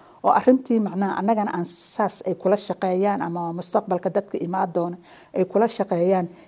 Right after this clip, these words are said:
hay-adaha kale oo jira. Oo, macnaha, oo la joogteeyo. Oo, muxuu ahaayey, dad, macnaha,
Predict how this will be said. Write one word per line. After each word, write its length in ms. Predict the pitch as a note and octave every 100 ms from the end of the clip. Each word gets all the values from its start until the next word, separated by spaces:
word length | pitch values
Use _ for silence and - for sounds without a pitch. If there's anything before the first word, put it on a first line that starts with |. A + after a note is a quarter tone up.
| _
hay-adaha 400 | F3+ - - F3+ -
kale 180 | D#3+ F3
oo 100 | E3+
jira. 320 | C#3+ C3+ D3 - - _ _ _ _ _ _ _ _ -
Oo, 140 | F3+
macnaha, 340 | E3 - F#3 -
oo 120 | A3
la 120 | G3+
joogteeyo. 760 | E3 - F3+ F3+ - E3+ D#3 D3 - _ _ _ _
Oo, 200 | G#3+ F3
muxuu 320 | E3 D#3 G3 -
ahaayey, 460 | E3 E3+ F3 F3 E3+
dad, 220 | G#3 G#3 -
macnaha, 300 | E3+ F#3 F#3+